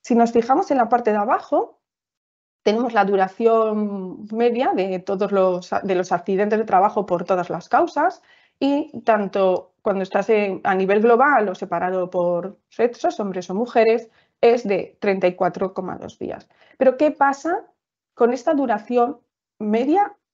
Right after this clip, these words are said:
en los accidentes de trabajo no traumático? Pues, si tenemos en cuenta hombres y mujeres, es de ciento cuarenta y cuatro coma seis días.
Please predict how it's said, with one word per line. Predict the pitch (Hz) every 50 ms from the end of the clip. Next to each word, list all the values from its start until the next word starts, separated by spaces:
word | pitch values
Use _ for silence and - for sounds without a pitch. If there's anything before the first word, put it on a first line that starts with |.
| _ _
en | 226 214 208
los | 214 214 214
accidentes | 208 - 220 208 214 220 220 208
de | 214 190
trabajo | - 190 185 180 175 180 - 190
no | 185 175
traumático? | 170 170 165 160 156 151 - - - - - - - - - _ _ _ _ _ _ _ _ _ _ _ _ _ _ _ _ _ _ _ _ -
Pues, | 247 254 247 294 359 - - - _ _ _ _ _ _ _ _ _ _ -
si | - - 233
tenemos | 214 220 208 208 226 247 -
en | 277 247
cuenta | 262 240 233 233 220
hombres | 214 214 214 208 - 208
y |
mujeres, | 190 190 190 190 - 202 220 226 220 294 - - - _ -
es | 214 208
de | 202 190 190
ciento | 196 - 247 277 294 - 285 285
cuarenta | - 233 208 208 208 196 202
y | 190
cuatro | - 247 240 240 311 285
coma | - 240 240 247 240 233
seis | 240 - - 254 277 240 233 -
días. | 226 233 220 - - - - - _